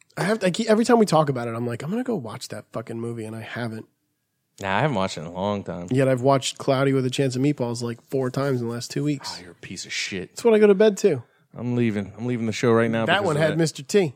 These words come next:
Speaker 2: Fuck you. I'm out.
Speaker 1: Are you going to pee?
Speaker 2: No, I'm just grabbing a beer.
Speaker 1: Grabbing a beer, you are. While you're grabbing that beer, I'm gonna tell you something. I'm gonna keep to the, uh,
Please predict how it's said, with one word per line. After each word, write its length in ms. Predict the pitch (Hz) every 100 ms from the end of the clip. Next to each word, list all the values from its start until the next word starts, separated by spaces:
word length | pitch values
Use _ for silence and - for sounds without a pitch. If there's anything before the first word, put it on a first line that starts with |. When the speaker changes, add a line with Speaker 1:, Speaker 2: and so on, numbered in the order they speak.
| _
Speaker 2:
Fuck 200 | - -
you. 140 | 113 104 107
I'm 100 | 139
out. 160 | 131 - _ - _ _
Speaker 1:
Are 80 | 131
you 100 | 156
going 180 | 185 226
to 60 | 160
pee? 260 | 147 180 - _
Speaker 2:
No, 60 | 147
I'm 60 | _
just 140 | - _
grabbing 220 | - _
a 60 | _
beer. 460 | _ _ _ - _
Speaker 1:
Grabbing 320 | 127 120 117
a 40 | 113
beer, 280 | 120 117
you 200 | 120 113
are. 200 | 110 113 - _ _ _ _
While 300 | 147 175 185
you're 120 | 175
grabbing 380 | 143 180 180 175
that 200 | 156 139
beer, 200 | 165 139
I'm 60 |
gonna 140 | 131 127
tell 200 | 156 147
you 80 |
something. 400 | 131 139 120 123 - _ _
I'm 80 | 160
gonna 120 | 175
keep 300 | 170 220 220
to 120 | -
the, 300 | 185 175 170 -
uh, 360 | 156 147 143